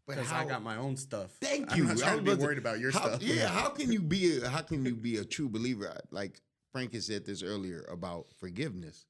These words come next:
Speaker 1: Like, how much forgiveness do we, like, do we really have? Like,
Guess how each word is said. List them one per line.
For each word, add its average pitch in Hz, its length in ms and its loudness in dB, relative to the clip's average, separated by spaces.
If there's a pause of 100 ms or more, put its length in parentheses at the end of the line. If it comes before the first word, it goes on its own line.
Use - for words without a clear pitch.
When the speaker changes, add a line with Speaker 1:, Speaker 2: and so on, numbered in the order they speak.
(480)
Speaker 1:
Like, 95 360 -6
how - 160 -8
much 170 220 -2
forgiveness 117 560 2
do 107 240 0
we, 117 220 0 (520)
like, 98 280 -4
do 107 100 -2
we 131 240 0
really 123 540 2 (260)
have? 113 560 0 (1040)
Like, 123 220 -4